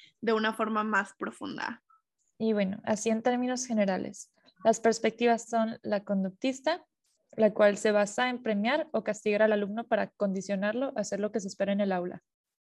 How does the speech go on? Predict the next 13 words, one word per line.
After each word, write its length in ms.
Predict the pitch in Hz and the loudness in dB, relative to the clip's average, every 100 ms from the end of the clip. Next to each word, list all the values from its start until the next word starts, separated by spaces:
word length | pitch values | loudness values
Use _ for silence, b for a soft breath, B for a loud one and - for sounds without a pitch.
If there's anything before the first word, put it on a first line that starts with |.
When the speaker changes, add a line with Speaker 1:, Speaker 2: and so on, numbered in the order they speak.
| _ _ _ _ _ - | _ _ _ _ _ -2
Speaker 1:
Sí, 180 | 285 | 2
la 180 | 262 254 | 4 2
verdad, 320 | 254 247 247 | 2 2 4
aunque 340 | 269 302 339 330 | 4 2 0 -2
puede 340 | - 262 262 | 2 2 2
ser 180 | 269 277 | 2 -2
una 200 | 277 285 | -2 -4
forma 420 | 269 240 247 262 | -4 -4 -4 -2
práctica 440 | 247 247 254 269 277 | -4 -4 -6 -2 0
de 160 | 262 | 0
conseguir 460 | 226 226 226 208 202 | -2 -4 -2 -2 -2
ciertos 340 | 226 226 247 | -6 -6 -4
resultados, 800 | 262 254 226 214 226 233 285 - | -4 -4 -4 0 0 0 -2 -4